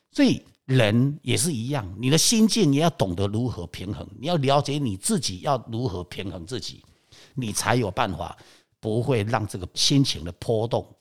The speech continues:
太大，然后你的情绪自然就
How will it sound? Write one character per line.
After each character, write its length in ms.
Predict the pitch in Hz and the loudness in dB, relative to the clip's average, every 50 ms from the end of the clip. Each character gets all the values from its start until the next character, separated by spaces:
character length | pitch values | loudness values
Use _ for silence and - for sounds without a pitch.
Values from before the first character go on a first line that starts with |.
| _ _ _ | _ _ _
太 160 | - 127 - | -6 -4 -2
大， 220 | - 104 92 - _ _ - _ _ _ _ _ _ _ _ | -2 -2 -4 -4 _ _ -20 _ _ _ _ _ _ _ _
然 120 | _ - 101 | _ -4 -2
后 120 | 117 110 | -2 -2
你 100 | 92 85 | -2 -4
的 80 | 85 90 | -4 -4
情 240 | - - - 87 95 | -4 -4 -4 -4 -4
绪 160 | - - 95 | -4 -4 -6
自 160 | - - - | -8 -10 -10
然 180 | 82 80 82 85 | -10 -12 -14 -14
就 280 | - - 117 92 78 | -10 -8 -8 -8 -10